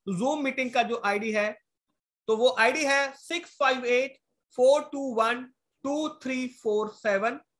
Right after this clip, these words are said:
और जो उसका पासवर्ड है वन टू थ्री फ़ोर, बिल्कुल सिंपल सा पासवर्ड है। तो my dear friend,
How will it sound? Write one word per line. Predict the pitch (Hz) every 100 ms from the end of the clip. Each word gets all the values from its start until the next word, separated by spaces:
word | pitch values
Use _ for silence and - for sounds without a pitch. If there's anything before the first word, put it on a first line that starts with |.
| _ _ _ -
और | 202
जो | 226
उसका | 226 240 233
पासवर्ड | 226 247 269 262
है | 254 262 262 _ _ 180
वन | 196 247 294 330 _ _ -
टू | 233 247 254 _ _
थ्री | 196 208 208 202 _ _
फ़ोर, | 170 117 - _ _ -
बिल्कुल | 202 220
सिंपल | 214 269 262 240
सा | 220
पासवर्ड | 196 180 185
है। | 185 208 - _ -
तो |
my | 202 262
dear | 277 240
friend, | 240